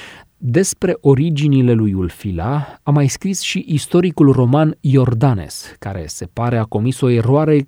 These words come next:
confundându-i pe goți cu geți. Așa se face că unii îl consideră pe misionarul despre care vă vorbesc astăzi fie got, fie get. Dar dincolo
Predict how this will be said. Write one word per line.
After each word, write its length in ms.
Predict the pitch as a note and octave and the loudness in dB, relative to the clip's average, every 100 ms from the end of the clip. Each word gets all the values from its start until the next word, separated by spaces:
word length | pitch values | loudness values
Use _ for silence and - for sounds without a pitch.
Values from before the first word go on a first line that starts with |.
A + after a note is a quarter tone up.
| _ | _
confundându-i 840 | - D#3+ C#3+ D3 C3+ D3 F3+ E3 | -2 0 0 0 2 4 4 0
pe 160 | D3 A#2+ | 0 -2
goți 400 | A2+ E3 F3+ - | 2 0 0 -8
cu 140 | - C#3 | -2 0
geți. 540 | B2 E3+ - - - _ - - - - - | 2 2 0 -14 -16 _ -20 -20 -20 -20 -12
Așa 200 | - G#3+ | -8 -6
se 120 | G#3 | -4
face 280 | G#3 G3+ F3+ | -4 -4 0
că 120 | D#3 | 2
unii 200 | E3 F#3+ | 4 4
îl 100 | D3+ | 2
consideră 560 | D3 C3+ - E3+ D#3+ | 2 0 0 0 0
pe 140 | C#3+ C#3+ | 2 2
misionarul 720 | C3+ B2 - A#2 B2+ C#3+ B2+ | 2 0 -2 -2 0 2 2
despre 340 | A#2+ A2 B2 | 0 -2 -4
care 320 | A2+ A#2+ A#2+ A#2 | -4 -2 0 0
vă 140 | A#2 | -2
vorbesc 460 | A2 G#2 A#2+ A2+ - | -2 -2 -2 -4 -8
astăzi 500 | F2+ - C#3+ C#3+ - | -12 -4 -2 -2 -8
fie 280 | - G#3 | 0 0
got, 300 | D3 C3+ D3 | 2 0 -2
fie 280 | - D#3 D3 | -6 0 0
get. 440 | B2 A#2+ - - - - - - | 0 -4 -6 -16 -20 -20 -20 -10
Dar 200 | C#3+ C#3+ | -4 -2
dincolo 720 | C3+ C3+ F#3+ D#3 E2+ D#2+ - | 0 0 0 -2 -4 -8 -12